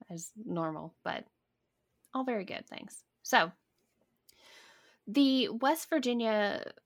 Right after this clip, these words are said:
Penitentiary was built in eighteen sixty-six, and from the W V Penn Tours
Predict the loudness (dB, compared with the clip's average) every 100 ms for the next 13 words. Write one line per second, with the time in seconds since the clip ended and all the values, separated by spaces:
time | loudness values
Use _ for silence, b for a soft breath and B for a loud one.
0 | _ -20 -10 -4 -2 0 -2 -2 -2 -2
1 | -2 -4 -2 -2 -2 -2 -10 -6 -4 -2
2 | -4 -6 -6 -6 -6 -4 -6 -6 -10 -12
3 | -12 -12 -12 -12 -8 -8 -6 -10 -10 -14
4 | _ _ _ _ _ _ -4 -2 -2 -2
5 | -4 -8 -6 -2 0 0 -2 -4 -2 0
6 | 2 2 0 0 0 0 -2 -6 -8 -4
7 | -2 -2 -2 -2 -4